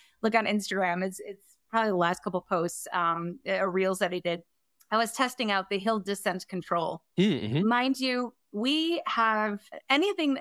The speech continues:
Speaker 1: eh, literally everything that we've ever owned that are four by fours. Wait, did anything have anti-lock brakes? I don't even think that anything <laughs> had anti-lock
Speaker 2: Right.
Speaker 1: brakes, much
Speaker 2: Yeah.
Speaker 1: less anything else, right? So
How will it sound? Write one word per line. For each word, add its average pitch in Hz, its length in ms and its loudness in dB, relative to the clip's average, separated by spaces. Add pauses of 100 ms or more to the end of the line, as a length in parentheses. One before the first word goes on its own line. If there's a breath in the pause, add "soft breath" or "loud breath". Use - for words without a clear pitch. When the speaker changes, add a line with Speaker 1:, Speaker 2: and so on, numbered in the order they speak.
(120)
Speaker 1:
eh, 240 200 0
literally 208 520 2
everything 220 380 0
that 190 160 2
we've 185 200 0
ever 185 240 2
owned 170 360 0
that 165 160 0
are 170 220 0
four 214 260 2
by 190 120 2
fours. 180 420 -2 (300 soft breath)
Wait, 196 220 -2
did 170 140 -4
anything 277 420 0
have 294 340 0 (540)
anti-lock 233 480 0
brakes? 240 400 -4
I 233 60 4
don't 277 120 4
even 247 220 4
think 233 240 -2
that 202 120 4
anything 254 540 4
<laughs> - 60 -12
had 269 100 0
anti-lock 269 380 0
Speaker 2:
Right. 220 240 0
Speaker 1:
brakes, 208 280 -2 (220 loud breath)
much 285 160 2
Speaker 2:
Yeah. 269 60 2
Speaker 1:
less 254 120 -2
anything 214 280 2
else, 180 260 0
right? 185 180 2
So 196 180 0